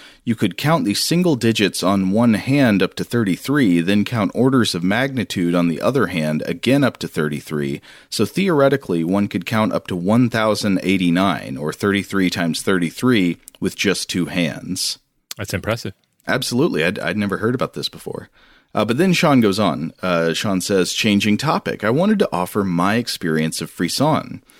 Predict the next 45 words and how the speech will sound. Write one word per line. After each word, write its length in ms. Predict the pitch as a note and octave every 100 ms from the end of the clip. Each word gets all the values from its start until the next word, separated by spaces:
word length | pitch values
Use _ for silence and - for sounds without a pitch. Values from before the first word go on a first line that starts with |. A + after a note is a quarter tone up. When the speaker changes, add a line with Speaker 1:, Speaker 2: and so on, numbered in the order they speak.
| - - -
Speaker 1:
I 100 | D3
noticed 420 | F3 A#3 B3+ -
while 160 | D3+ C3+
listening 380 | A#2 - A2+ G#2+
to 140 | A2
an 80 | F#2+
episode 360 | G2+ - B2 G#2
of 120 | E2+
Listener 320 | G2 - -
Mail 340 | B2 E3+ D3 G2+
that 120 | F2
you 100 | G2
were 80 | F#2+
talking 400 | - C#3+ - C#3+
about 180 | G2+ -
the 60 |
backing 600 | D#2 - A#2 D#3+ C3+ G#2+
vocals 520 | E2+ E2 - F2 E2
of 220 | F2 D#2+ F#2+
Gimme 300 | A2 A#2 A2
Shelter, 680 | - F2 D#2+ - G#1 D#2 G2 _
and 240 | F#2+ G2 F#2
I 100 | F#2+
experienced 640 | G2 - B2+ C#3+ D3+ C#3
a 60 | A2
wave 340 | F2 E2 E2
of 120 | F#2 F#2+
goosebumps. 760 | E3 F3 - C#2+ - - - -
I 100 | G#2
first 420 | - F#3 B3 -
heard 200 | D3 A#2
these 180 | G#2+ -
particular 580 | G#2 - A#2 G#2+ G2+ F2+
vocals 500 | F2+ F2 F2+ F2 G2+
in 80 |
the 120 | G2+ F#2+
original 540 | F2+ A#2 C#3+ D3+ C3
Frisson 540 | - G#2 - G#2+ F#2
episode, 640 | - D3 - - C#2+ C#2 -
and 300 | G#2+ C3 A2
they 100 | G#2
triggered 400 | - A#2+ A#2 G2
frisson 500 | - F#2 - F#2+ F2
in 160 | E2 F#2
me, 320 | D#3 G2